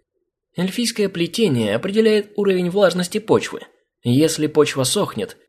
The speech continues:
то воздух над этим местом начинает светиться красным. Рядом стоит механическая поливалка с магическим управляющим плетением.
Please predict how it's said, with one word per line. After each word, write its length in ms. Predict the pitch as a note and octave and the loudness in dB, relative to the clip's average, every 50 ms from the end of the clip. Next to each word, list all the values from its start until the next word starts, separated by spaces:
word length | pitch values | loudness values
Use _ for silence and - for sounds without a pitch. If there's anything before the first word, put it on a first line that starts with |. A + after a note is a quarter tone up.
| _ _ _ | _ _ _
то 180 | - G3+ G3 F3 | 2 2 2 4
воздух 420 | D#3+ E3 F3+ F#3+ F#3+ G#3+ G#3 - | 4 2 2 0 -2 -4 -4 -4
над 140 | A3 G#3 F3+ | -4 -2 -2
этим 200 | D#3 C#3+ B2 A#2+ | -2 0 0 0
местом 380 | A#2+ A#2+ A#2+ A#2+ - - E3 F3 | 2 2 2 0 -2 -4 -4 -4
начинает 460 | E3+ - - - A2+ G#2+ G#2 G#2 - | -4 -4 -4 -2 -2 -2 -2 -2 -6
светиться 360 | - A2 A2+ A2+ A2 - A#2+ | -8 -8 -6 -6 -6 -6 -4
красным. 480 | - - - B2 - - - C#2+ C2+ - _ _ _ _ _ _ _ _ _ _ _ _ - | -2 0 0 0 -2 -4 -8 -10 -10 -12 _ _ _ _ _ _ _ _ _ _ _ _ -2
Рядом 420 | F#3 A3+ A#3+ G#3+ - A2 - - _ _ _ - | 0 0 0 0 0 -4 -6 -6 _ _ _ -14
стоит 440 | - - - G3+ G3+ G#3+ A3+ A3+ A3 | -10 -4 0 0 0 0 0 0 0
механическая 680 | G#3+ G3+ - F3+ C3+ B2 A2+ A2 A#2 G#2+ - C3 B2 | -2 0 2 0 0 0 0 -2 -4 -4 -4 -4 -4
поливалка 580 | B2 C#3+ C#3+ F#3+ G3 F3+ A2 F2 - - - - - _ _ _ | -2 -2 -2 0 0 0 0 -2 -4 -8 -14 -16 -18 _ _ _
с 120 | - - - | -8 0 2
магическим 640 | A3 G#3 D#3+ C3 B2+ B2+ E3+ E3+ - - G#3 G3+ - | 4 4 4 2 0 -2 -2 -4 -2 -2 -2 -2 -2
управляющим 640 | G#3 G3+ - F3+ C#3+ A#2+ A2+ G#2 G#2 G#2 - B2 B2 | -6 -2 2 2 4 4 2 2 0 -2 -4 -6 -6
плетением. 600 | - E3+ F#3+ F#3+ F#3+ C3+ G#2 G2+ F2+ E2+ - - | -6 -6 -6 -4 -4 -4 -4 -4 -8 -10 -12 -16